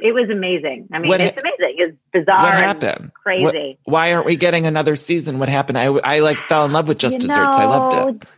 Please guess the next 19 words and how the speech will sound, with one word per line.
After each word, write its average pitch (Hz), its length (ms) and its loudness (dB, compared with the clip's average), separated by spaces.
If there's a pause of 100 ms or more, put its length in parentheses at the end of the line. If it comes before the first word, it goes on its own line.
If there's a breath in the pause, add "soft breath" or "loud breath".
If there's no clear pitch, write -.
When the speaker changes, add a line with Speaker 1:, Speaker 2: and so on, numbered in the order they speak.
Speaker 1:
Danny, 302 640 -4 (960)
your 220 460 4
guess 220 340 0
is 220 120 -6
as 214 120 -8
good 190 160 -2
as 170 100 -6
mine. 185 380 -2
I 240 160 2
mean, 262 160 0
I, 226 120 -4 (720 soft breath)
that's 214 200 0
a 214 40 -6
question 202 400 -4
for 196 120 -10
my 170 160 -4
Bravo 151 280 0
executive. 139 520 -10 (300 loud breath)
But 240 420 0